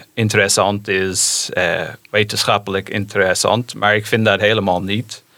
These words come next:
Eh, dus, eh, we moeten ook een, een andere cultuur bouwen, dat dit ook, eh, super interessant is. Eh, ook belangrijk, maar ook, eh, ja, je kunt heel, heel interessant dingen vinden en heel ver-, ben heel verrast van, eh,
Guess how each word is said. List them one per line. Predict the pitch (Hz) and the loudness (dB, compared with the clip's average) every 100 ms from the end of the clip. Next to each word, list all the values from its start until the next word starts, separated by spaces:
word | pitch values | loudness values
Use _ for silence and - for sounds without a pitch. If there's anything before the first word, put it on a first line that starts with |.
| _ _ | _ _
Eh, | - 101 98 98 95 | 0 2 4 2 0
dus, | 104 101 - | 0 0 0
eh, | 110 101 98 95 98 - _ _ _ | 2 4 2 0 -4 -10 _ _ _
we | - | -12
moeten | 113 131 117 | -2 2 4
ook | 120 113 | 4 2
een, | 113 107 101 98 - _ - | -2 0 -2 -4 -10 _ -10
een | 107 | -2
andere | 107 113 104 101 | 0 2 0 0
cultuur | - 107 110 113 107 | -2 -2 2 2 2
bouwen, | 98 98 98 95 | 2 2 2 0
dat | 98 101 | 0 0
dit | 104 101 | -2 0
ook, | 113 120 - | 0 0 0
eh, | 104 101 95 - - | 2 2 0 -6 -8
super | - 143 - 98 | -4 -2 0 0
interessant | 104 104 101 - 104 101 - | 2 2 2 2 0 -2 -6
is. | 92 87 - - - - | -6 -4 -4 -4 -6 0
Eh, | 101 98 92 - | 2 2 0 -2
ook | 127 131 - | 2 0 2
belangrijk, | 123 120 123 120 117 | 2 2 4 2 0
maar | 101 | -2
ook, | 107 110 107 | 0 -2 0
eh, | 104 98 90 87 - _ _ _ | 0 2 -2 -6 -16 _ _ _
ja, | 98 92 85 - | -2 -2 -2 -8
je | 107 | -4
kunt | 110 104 | 0 2
heel, | 98 98 120 123 120 107 107 _ | 2 2 2 2 2 0 -6 _
heel | - 120 | -2 0
interessant | 113 107 107 101 - 101 101 | 0 -2 0 0 0 -2 0
dingen | 110 101 90 | -2 -2 0
vinden | 104 104 104 95 | 0 2 2 2
en | 90 | 2
heel | 104 107 | 2 0
ver-, | 101 98 _ _ 101 104 | 0 -10 _ _ -2 -2
ben | 110 104 104 | -2 -2 2
heel | 110 104 | 2 2
verrast | 104 101 101 - - - - | 2 2 2 -2 -8 -10 -4
van, | 98 92 92 | -2 -2 0
eh, | 90 | 0